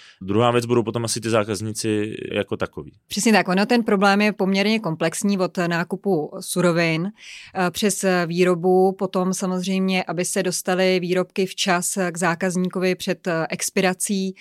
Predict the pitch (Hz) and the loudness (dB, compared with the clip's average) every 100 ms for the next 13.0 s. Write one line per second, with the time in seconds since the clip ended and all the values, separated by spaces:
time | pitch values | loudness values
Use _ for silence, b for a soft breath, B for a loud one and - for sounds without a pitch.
0 | B B - 180 185 185 185 196 185 185 | B B -10 -4 0 0 0 -2 -4 -6
1 | - 180 - 180 175 - 180 170 165 165 | -2 -2 0 0 0 0 -2 0 0 -2
2 | 185 190 196 190 - 180 170 165 180 180 | 0 0 0 -2 -2 0 0 -4 -6 -4
3 | 185 180 180 165 160 170 175 165 165 170 | -2 -2 0 -2 -2 -4 -6 -8 -10 -10
4 | - 170 165 175 B B B B 180 180 | -6 -6 -2 -2 B B B B -4 -2
5 | - 180 185 185 180 185 180 190 - 190 | 0 0 2 2 2 2 2 -2 0 0
6 | 175 180 185 175 175 - 180 170 180 175 | 2 0 0 0 0 -2 -2 0 0 0
7 | 175 170 180 180 180 175 180 180 180 165 | -2 -2 -4 -2 -2 2 2 2 -2 0
8 | 175 170 175 170 165 180 170 170 - 175 | 0 2 0 -2 -2 -2 0 -2 -4 -4
9 | 170 156 160 170 165 - 165 - 170 160 | -2 -2 -2 -4 -6 -6 -8 -6 -8 -4
10 | 180 175 170 170 165 160 - 165 175 165 | -2 0 -2 -2 -4 -4 -6 -6 -6 -2
11 | 170 165 170 160 180 170 165 170 - 185 | -2 -2 -4 -4 -4 -4 -4 -4 -4 -4
12 | 175 170 170 - 160 - - - - | -2 -4 -6 -8 -8 -10 -12 -10 -12